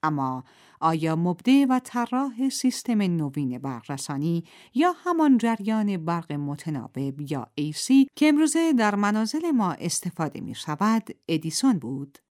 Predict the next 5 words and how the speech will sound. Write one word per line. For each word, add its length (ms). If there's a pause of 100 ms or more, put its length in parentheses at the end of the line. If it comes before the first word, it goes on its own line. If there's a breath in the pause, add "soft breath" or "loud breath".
(260)
چرا 300
بسیاری 500
از 180
مردم 380
جهان 500